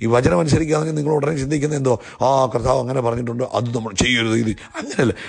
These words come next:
വചനം എന്ത് പറഞ്ഞിരിക്കുന്നോ അതങ്ങ് കമ്മിൺ-, പ-, അതങ്ങ് ക-, കണ്ണും പൂട്ടി വിശ്വസിക്കുക, എന്നിട്ട് അതനുസരിച്ച് ജീവിക്കുക. ഭയപ്പെടേണ്ട, നീ ഭ്രമിച്ചു നോക്കേണ്ട, "ഞാൻ നിന്റെ ദൈവമാണെന്ന് കർത്താവ് പറഞ്ഞു." അത് വചനമാണ്, നമ്മളങ്ങ് വിശ്വസിച്ചേക്കണം.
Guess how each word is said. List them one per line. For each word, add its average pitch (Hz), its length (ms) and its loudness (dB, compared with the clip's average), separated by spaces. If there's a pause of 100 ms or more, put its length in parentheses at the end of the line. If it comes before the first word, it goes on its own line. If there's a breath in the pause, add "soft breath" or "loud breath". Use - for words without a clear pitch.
വചനം 208 360 6
എന്ത് 226 160 4
പറഞ്ഞിരിക്കുന്നോ 202 680 4 (280 loud breath)
അതങ്ങ് 156 520 2 (260 soft breath)
കമ്മിൺ-, 120 420 -2
പ-, 110 240 -2
അതങ്ങ് 139 580 2
ക-, 123 400 0
കണ്ണും 165 240 2
പൂട്ടി 139 200 0
വിശ്വസിക്കുക, 107 540 -6 (260 loud breath)
എന്നിട്ട് 233 200 4
അതനുസരിച്ച് 160 460 4
ജീവിക്കുക. 113 400 -2 (240 loud breath)
ഭയപ്പെടേണ്ട, 185 720 4 (360 soft breath)
നീ 208 120 0
ഭ്രമിച്ചു 196 440 0
നോക്കേണ്ട, 147 460 -6 (280 loud breath)
"ഞാൻ 226 340 4
നിന്റെ 214 200 2
ദൈവമാണെന്ന് 170 580 0
കർത്താവ് 143 380 -2
പറഞ്ഞു." 107 300 -4
അത് 117 100 -4
വചനമാണ്, 113 420 -6 (240 soft breath)
നമ്മളങ്ങ് 123 300 -4
വിശ്വസിച്ചേക്കണം. 95 640 -6